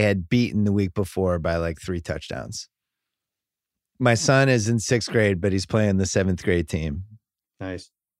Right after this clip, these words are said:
Speaker 1: with four of his friends and then some seventh graders. And it's,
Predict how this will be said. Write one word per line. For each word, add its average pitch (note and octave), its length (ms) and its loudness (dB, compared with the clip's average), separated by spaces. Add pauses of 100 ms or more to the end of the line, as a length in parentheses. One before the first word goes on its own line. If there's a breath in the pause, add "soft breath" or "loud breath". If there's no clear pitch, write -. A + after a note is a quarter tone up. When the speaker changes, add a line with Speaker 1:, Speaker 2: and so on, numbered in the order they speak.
Speaker 1:
with G#2+ 240 0
four A#2+ 540 2
of G2+ 80 0
his G#2 220 -2
friends F2+ 680 -4
and F#2+ 180 0
then F2+ 200 -2
some F#2 160 -8
seventh F2+ 360 -4
graders. E2+ 460 -2
And G2+ 120 -2
it's, - 280 -6